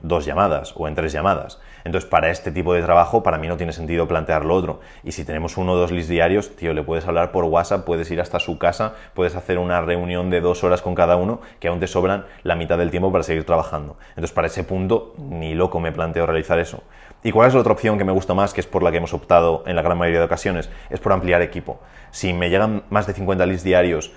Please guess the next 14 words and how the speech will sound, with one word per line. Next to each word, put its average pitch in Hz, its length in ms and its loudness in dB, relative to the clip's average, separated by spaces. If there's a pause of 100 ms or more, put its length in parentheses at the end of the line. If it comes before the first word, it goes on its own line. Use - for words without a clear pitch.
(140)
y 95 100 -4
no 87 80 -2
soy 92 100 -4
capaz 95 220 4
de 92 120 4
gestionar 90 400 -2
todos 90 180 0
por 90 140 -4
email 92 260 -2
o 120 40 -2
gestionar 82 340 -4
todos 82 180 -2
por 82 140 -8
chat, 120 320 0